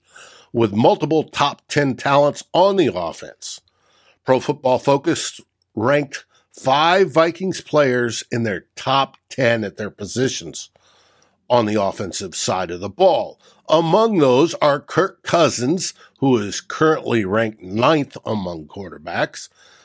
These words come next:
Dalvin Cook, who is ranked tenth around, um, amongst running backs. Justin Jefferson is second amongst wide receivers,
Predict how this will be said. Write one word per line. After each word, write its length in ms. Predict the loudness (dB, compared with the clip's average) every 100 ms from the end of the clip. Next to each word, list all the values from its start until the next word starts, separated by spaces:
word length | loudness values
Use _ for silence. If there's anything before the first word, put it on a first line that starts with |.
| _
Dalvin 840 | -14 -4 0 4 4 2 -2 -4 -6
Cook, 640 | 2 4 4 0 -12 -20 _ _ _ _
who 200 | 2 2
is 180 | 2 -2
ranked 360 | -4 -6 -14 _ -10
tenth 440 | 0 2 2 -2 -14 -8
around, 420 | -2 0 -2 -6 _
um, 380 | -2 0 0 -4 _ _ _ -4
amongst 560 | -2 2 2 0 -12 -14
running 500 | -2 2 4 4 0
backs. 460 | -4 -8 -10 -12 -14 _ -20 -20 -20 _ _ -6
Justin 600 | 2 2 2 -4 -2 -2
Jefferson 840 | 2 2 2 -2 -2 -2 -4 -4 _ _
is 280 | -2 -2 -4 -6
second 760 | -6 -4 0 2 0 2 0 -2 _ _ _ _ -2
amongst 560 | 0 2 0 -2 -8
wide 300 | 0 2 2
receivers, 640 | -2 -6 -6 -2 0 0